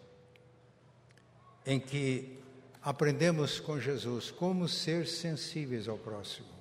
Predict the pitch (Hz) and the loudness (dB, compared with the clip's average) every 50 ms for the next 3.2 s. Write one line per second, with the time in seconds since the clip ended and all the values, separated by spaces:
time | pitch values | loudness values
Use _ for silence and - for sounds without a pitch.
0 | - - - - - 165 156 160 165 160 127 123 127 123 104 - - - - - | -20 -20 -20 -6 -2 0 2 2 2 0 0 0 0 0 0 -4 -8 -14 -18 -18
1 | - - - - - - - - - - - 175 185 185 180 180 - - - - | -20 -20 -20 -20 -20 -20 -18 -12 -8 -2 2 4 4 4 4 2 0 -4 -4 -4
2 | 156 139 147 139 135 123 110 123 120 117 110 117 113 104 - - 104 95 87 - | -4 -4 -4 -4 -4 -2 -2 -2 -2 -2 -2 -2 -6 -6 -6 -8 -10 -10 -10 -12
3 | - - - 90 | -14 -14 -16 -18